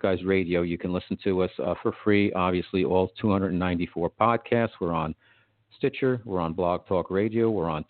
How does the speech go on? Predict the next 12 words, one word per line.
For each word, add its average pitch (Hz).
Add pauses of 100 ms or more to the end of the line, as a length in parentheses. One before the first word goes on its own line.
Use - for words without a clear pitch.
TuneIn, 120
and 95
we're 92
on 90
iTunes. 95 (420)
If -
you 95
wanna 90 (100)
support 120
what 92
we're 92
doing, 120